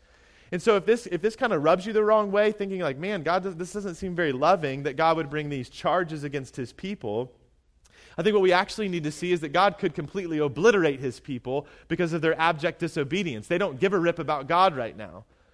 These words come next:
They're just using their mouths to praise him, but the rest of their life isn't following suit. And so God would be justified in not giving anything to these people. And so the fact that he's coming to them, that he's sending this prophet to them to communicate and call them to repentance, to call them to live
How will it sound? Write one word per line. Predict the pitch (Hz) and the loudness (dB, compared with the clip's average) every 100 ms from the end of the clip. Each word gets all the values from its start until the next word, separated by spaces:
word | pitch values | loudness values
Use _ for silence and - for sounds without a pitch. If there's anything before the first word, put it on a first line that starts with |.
| _ _ - | _ _ -4
They're | 165 | -2
just | 175 | 0
using | 175 180 175 | -2 -4 -2
their | 156 | 0
mouths | 165 185 196 - | 4 6 4 2
to | |
praise | - 190 185 190 | -4 0 2 2
him, | 160 | -2
but | 151 | -2
the | |
rest | 151 180 175 | -2 -2 -2
of | |
their | 143 | 0
life | 156 185 180 | 2 2 0
isn't | 147 139 | -10 -8
following | - 160 156 131 117 | 0 0 2 -2 -8
suit. | - - 208 127 127 - _ _ _ - | -14 -10 -8 -8 -10 -20 _ _ _ -8
And | 165 | -2
so | 185 | 2
God | 175 185 202 | 6 6 4
would | 175 | 2
be | 190 170 | -2 -4
justified | 117 185 202 202 185 143 131 139 160 | 0 0 -2 -6 -4 0 2 2 2
in | 151 147 151 | -2 -4 2
not | 185 147 | 2 2
giving | 165 160 160 | -4 -4 -4
anything | 190 226 170 131 | -4 -4 -6 -8
to | 120 196 190 | -10 -10 -8
these | 139 117 | -8 -10
people. | - 202 208 139 | -12 -12 -8 -6
And | 139 | -6
so | 165 | -6
the | 156 | -6
fact | - 196 214 | -4 -4 -4
that | 196 | -8
he's | 165 170 | -8 -10
coming | - 185 175 147 | -8 -8 -8 -10
to | - 208 220 | -12 -10 -8
them, | 175 143 156 - - | -4 -6 -6 -14 -4
that | 180 | -2
he's | 180 - | 0 0
sending | 202 208 | 0 0
this | 185 | -2
prophet | - 190 180 - 165 - | -2 -2 -2 -4 -12 -10
to | 214 220 | -6 -4
them | 180 156 - - | -4 -4 -6 -12
to | - | -8
communicate | 175 185 185 220 214 190 165 | -6 -2 -2 -2 0 0 0
and | 156 | -6
call | - 190 214 | 0 4 4
them | 202 190 | 2 -4
to | 196 | -6
repentance, | 170 - 202 185 151 | -6 -4 -6 -6 -10
to | - | -8
call | 160 - 185 202 | -8 2 2 2
them | 196 | 0
to | 190 | -4
live | 165 202 | 0 0